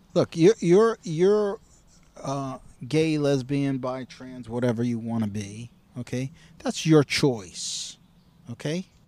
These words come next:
You're, you're one point eight percent of the population. The other ninety-eight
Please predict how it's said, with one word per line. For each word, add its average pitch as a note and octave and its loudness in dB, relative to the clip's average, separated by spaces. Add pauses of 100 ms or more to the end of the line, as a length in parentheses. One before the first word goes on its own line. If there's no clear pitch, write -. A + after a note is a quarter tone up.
(1700)
You're, G3 8
you're G#3+ 6 (320)
one G3 0 (140)
point F3 2 (120)
eight E3 0
percent D3+ 0 (340)
of C#3+ -4
the C#3+ -4
population. B2+ 0 (1300)
The F#3+ 0
other B3+ 6
ninety-eight F#3 2